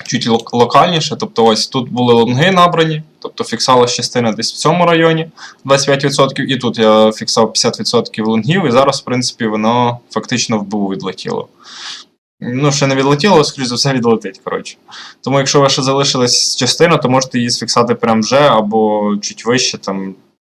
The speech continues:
в принципі, біля зони, ві-, від якої я планую брати шорт. Вот, дивіться, шорт, в принципі, я планую брати ось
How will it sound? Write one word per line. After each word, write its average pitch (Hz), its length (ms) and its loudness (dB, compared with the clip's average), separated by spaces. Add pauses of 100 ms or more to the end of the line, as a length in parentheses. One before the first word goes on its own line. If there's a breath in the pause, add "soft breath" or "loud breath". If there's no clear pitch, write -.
(340)
в - 120 -20
принципі, 110 380 -2
біля 104 220 0
зони, 120 260 2
ві-, 107 400 0
від 107 260 -6
якої 117 240 0
я 117 60 6
планую 110 320 -2
брати 107 260 0
шорт. - 400 -8 (840 loud breath)
Вот, 110 540 0
дивіться, 113 460 0
шорт, 190 360 2
в - 40 -14
принципі, 135 400 -4
я 120 80 2
планую 127 380 0
брати 120 340 2
ось 113 260 0